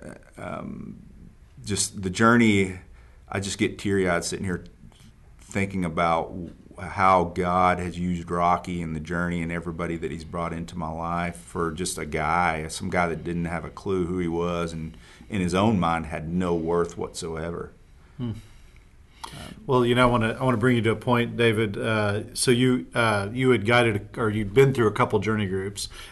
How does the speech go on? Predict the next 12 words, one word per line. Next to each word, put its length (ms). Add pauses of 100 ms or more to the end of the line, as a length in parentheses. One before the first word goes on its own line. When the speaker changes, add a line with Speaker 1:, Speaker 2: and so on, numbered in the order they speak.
(140)
Speaker 2:
and 360
it 120
had 140
been 120
suggested 500
that 200
you 80
guide 320
a 60
group, 360
but 180
you 180